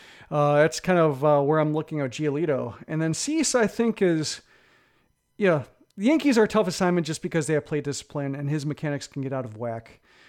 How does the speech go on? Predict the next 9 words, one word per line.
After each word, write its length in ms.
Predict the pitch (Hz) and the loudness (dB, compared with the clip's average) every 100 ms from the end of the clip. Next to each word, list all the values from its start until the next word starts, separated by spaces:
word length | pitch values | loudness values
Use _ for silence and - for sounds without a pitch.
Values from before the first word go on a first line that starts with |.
| _ - | _ -4
But 400 | 160 151 - - _ _ | -2 -2 -6 -16 _ _
he, 500 | _ - 254 269 262 233 _ _ _ _ | _ -4 -2 0 -2 -6 _ _ _ _
he 380 | _ _ - 214 | _ _ -6 -4
grew, 520 | 156 143 185 269 233 | -4 -6 -4 -2 2
I 100 | 160 | 2
think, 260 | 147 160 139 - | 0 -2 -4 0
over 340 | 185 170 165 | 2 2 2
the 200 | 156 151 | 0 -2
outing 540 | 151 151 143 127 120 | 0 0 0 -2 -6